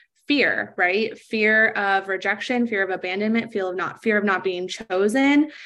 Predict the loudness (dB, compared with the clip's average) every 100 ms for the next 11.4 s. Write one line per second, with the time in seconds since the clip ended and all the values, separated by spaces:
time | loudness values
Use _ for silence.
0 | -12 -2 2 4 2 0 0 0 0 -2
1 | -2 -4 -2 0 2 2 -2 -2 -2 -2
2 | -2 -4 -4 -2 -2 -2 -4 0 2 0
3 | -2 -6 -6 -6 -2 2 2 2 -2 -6
4 | -2 -2 0 0 0 0 -2 -2 -4 -2
5 | -2 -2 -2 -2 -2 -2 0 -4 -4 -6
6 | -8 0 2 2 0 -12 -14 -16 -4 -2
7 | 0 0 -2 -2 -2 0 2 2 0 -2
8 | -2 0 2 2 -2 -6 -6 -8 -6 -4
9 | -4 -4 -4 0 2 0 -2 -8 -10 -8
10 | -6 -4 -4 0 2 4 4 2 -2 -4
11 | 0 0 0